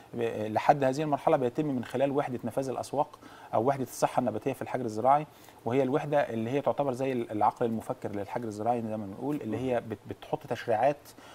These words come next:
Speaker 1: وبتحط اشتراطات فنية للتصدير أو
Speaker 2: مهم.
Speaker 1: للاستيراد برضه.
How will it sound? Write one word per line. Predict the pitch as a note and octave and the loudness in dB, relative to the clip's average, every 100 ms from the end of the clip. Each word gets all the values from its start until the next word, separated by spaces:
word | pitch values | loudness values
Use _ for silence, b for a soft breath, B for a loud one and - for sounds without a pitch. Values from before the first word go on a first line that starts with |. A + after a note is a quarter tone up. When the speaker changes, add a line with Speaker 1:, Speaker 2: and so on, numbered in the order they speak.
| B | B
Speaker 1:
وبتحط | A2+ G#2+ - C#3+ - - | -4 -4 0 -2 -2 -6
اشتراطات | A2 A2 - A2+ A2 C#3+ | -2 -4 -2 -2 2 0
فنية | - A#2 A#2 E3+ D3+ | 0 0 0 2 0
للتصدير | C3+ A#2 G2+ F#2 - - C#3+ | 0 -2 -2 -6 -10 0 4
أو | |
Speaker 2:
مهم. | D#3+ C#3+ | 6 4
Speaker 1:
للاستيراد | C3 C3+ B2 - | 2 4 4 2
برضه. | F#2+ | -8